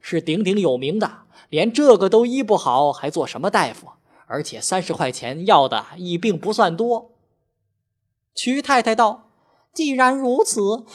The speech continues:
就拜托费心了。”胡二老爷去不多时，果然同了外国大夫来看，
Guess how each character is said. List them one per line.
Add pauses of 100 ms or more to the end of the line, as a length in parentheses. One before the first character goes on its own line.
(100)
就
拜
托
费
心
了。” (840)
胡
二
老
爷
去
不
多
时， (220)
果
然
同
了
外
国
大
夫
来
看，